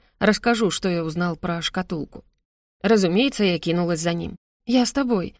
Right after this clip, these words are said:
рассказывай", выпалила я, едва мы вышли в коридор, и за нами закрылась дверь. "Мне жаль, Элли, но Катарина подсунула тебе порченный товар. Да, это действительно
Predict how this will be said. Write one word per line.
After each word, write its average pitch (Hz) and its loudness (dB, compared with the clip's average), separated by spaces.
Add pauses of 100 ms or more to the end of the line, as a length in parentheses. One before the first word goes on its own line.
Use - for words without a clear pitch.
рассказывай", 226 0 (300)
выпалила 190 2
я, 196 0
едва 175 2
мы 180 2
вышли 180 -2
в - -6
коридор, 185 0 (240)
и 262 2
за 240 6
нами 208 4
закрылась 175 -2
дверь. - -8 (800)
"Мне 175 0
жаль, 208 0
Элли, 170 2 (300)
но 180 4
Катарина 185 2
подсунула 180 0
тебе 170 -2
порченный 202 -2
товар. 180 -6 (380)
Да, 196 4
это 156 -2
действительно 180 0